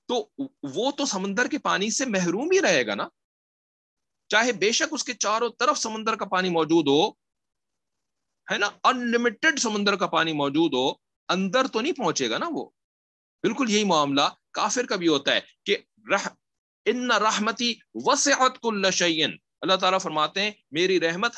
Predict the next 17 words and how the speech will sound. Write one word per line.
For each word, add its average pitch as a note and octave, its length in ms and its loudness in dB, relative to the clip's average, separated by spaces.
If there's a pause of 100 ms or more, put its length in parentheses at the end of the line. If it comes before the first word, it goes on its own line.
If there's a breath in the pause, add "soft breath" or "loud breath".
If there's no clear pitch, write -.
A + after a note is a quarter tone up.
ہر D#3 120 -2
چیز B3 540 0
کو - 400 -4
گھیرے C4 580 0
ہوئے G#3 280 0
ہے، A#2+ 160 -2 (1120)
لیکن G#3+ 360 0
کوئی A3 280 2 (100)
اپنے G3 260 -2
آپ F#3 240 0
کو - 180 -4
ایئر A#3 220 4
tight G#3 320 2
کر G3+ 160 -4
کے F3 140 -4
رکھ F#3 200 -4
لے، C3+ 240 0